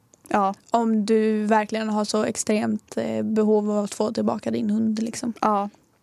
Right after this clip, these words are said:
Speaker 2: Ja.
Speaker 1: Mm, men den här personen, jag tycker inte det är en skit, så väl. Det
Speaker 2: Nej,
Speaker 1: är
Speaker 2: det tycker
Speaker 1: ganska
Speaker 2: inte jag
Speaker 1: tydligt.
Speaker 2: heller. Din tur.
Speaker 1: Ska vi gå vidare?
Speaker 2: Ja.
Speaker 1: Okej.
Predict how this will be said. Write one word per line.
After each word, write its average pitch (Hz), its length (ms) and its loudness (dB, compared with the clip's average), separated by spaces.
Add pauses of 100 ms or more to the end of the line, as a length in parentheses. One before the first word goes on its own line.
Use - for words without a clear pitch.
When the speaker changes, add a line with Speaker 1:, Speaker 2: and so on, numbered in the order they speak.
(1400)
Speaker 2:
Ja. 254 300 4 (760)
Speaker 1:
Mm, 226 340 6
men 233 460 4
den 233 120 2
här 240 120 4
personen, 214 580 2
jag 202 180 2
tycker 202 200 -2
inte 196 220 2
det - 60 0
är - 40 0
en - 60 0
skit, - 220 -6
så - 120 -6
väl. - 140 -2
Det 233 260 0
Speaker 2:
Nej, 214 140 4
Speaker 1:
är 202 220 -4
Speaker 2:
det 240 160 -2
tycker - 280 -6
Speaker 1:
ganska 185 340 0
Speaker 2:
inte 226 140 2
jag 226 120 0
Speaker 1:
tydligt. - 140 0
Speaker 2:
heller. - 160 -2 (1400)
Din 359 180 2
tur. 285 240 4 (140)
Speaker 1:
Ska - 260 0
vi 240 140 4
gå 254 140 4
vidare? 214 540 4 (180)
Speaker 2:
Ja. 220 580 2 (1400)
Speaker 1:
Okej. 233 800 0